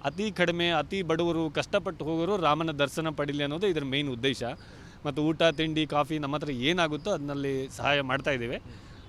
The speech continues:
ಅದಕ್ಕಿಂತ ಕಷ್ಟ ಮೇಲ್ಪಟ್ಟಿದ್ದು ಏನಾದರೂ ಹೆಚ್ಚು ಕಮ್ಮಿ ಆದರೆ ದಯವಿಟ್ಟು ಕ್ಷಮಿಸಿ, ಅವರೇ ಅದನ್ನ ಏನಾದ್ರು ಮಾಡ್ಕೋಬೇಕು. ಉಳಿಯೋಕ್ಕೆ ವ್ಯವಸ್ಥೆ ಅಂತೂ ಖಂಡಿತ ಮಾಡ್ತೇವೆ, ರೋಡಲ್ಲಿ ಇರೋದಾಗಲಿ ಇದಾಗಲಿ ಆಗಬಾರ್ದು ಅನ್ನೋದು ನಮ್ಮ ಉದ್ದೇಶ. ಮತ್ತು ನಾವು ಅಲ್ದೇ ನಮ್ಮ ಅಕ್ಕಪಕ್ಕದವ್ರಿಗೂ ನಾವು ಹೇಳ್ತಾ ಇದ್ದೇವೆ. ಅಲ್ಲಿ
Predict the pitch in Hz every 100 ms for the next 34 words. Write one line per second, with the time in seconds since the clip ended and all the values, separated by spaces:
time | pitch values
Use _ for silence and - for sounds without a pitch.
0 | - 156 180 214 220 214 185 214 180 185
1 | 214 202 190 196 202 190 196 170 175 190
2 | 180 175 220 185 185 175 185 170 175 190
3 | 240 - - - 143 202 190 175 170 180
4 | 165 151 170 165 135 107 - - - 139
5 | 190 240 220 208 196 190 190 240 180 202
6 | 202 180 147 139 131 143 185 175 170 165
7 | 160 156 160 160 156 160 151 175 151 147
8 | 151 131 123 147 233 156 143 123 117 135
9 | - - - - - 143 143 113 170 220
10 | 196 208 190 151 220 - - - 139 175
11 | 151 202 196 170 185 170 170 151 143 139
12 | 131 107 95 90